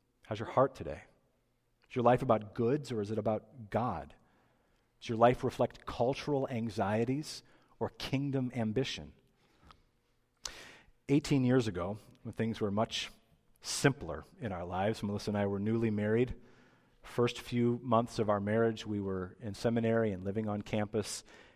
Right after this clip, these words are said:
at Trinity Evangelical Divinity School on the North Shore of Chicago. And, uh, for those of you who aren't familiar with Chicago's North Shore, think Edina on steroids, okay?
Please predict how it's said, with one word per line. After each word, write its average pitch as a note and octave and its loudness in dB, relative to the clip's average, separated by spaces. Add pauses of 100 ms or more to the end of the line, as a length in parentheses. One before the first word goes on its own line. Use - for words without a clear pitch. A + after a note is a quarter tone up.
at G2 -2
Trinity A2 2
Evangelical G#2 2
Divinity G2 -4
School G2 -4
on F#2+ -4
the F#2+ -4
North G2 -2
Shore F#2+ -2
of F2 -8
Chicago. G2 -2
And, G2 -8 (640)
uh, C3+ -12
for - -4
those B2 6
of A#2+ 0
you G2+ -4
who A2+ 4
aren't A2 0
familiar A2 0
with G2+ -2
Chicago's G#2 2
North F#2+ -6
Shore, G2 0
think - -4 (100)
Edina G2+ 0 (300)
on G2 -2
steroids, E2+ -4 (220)
okay? G2 -2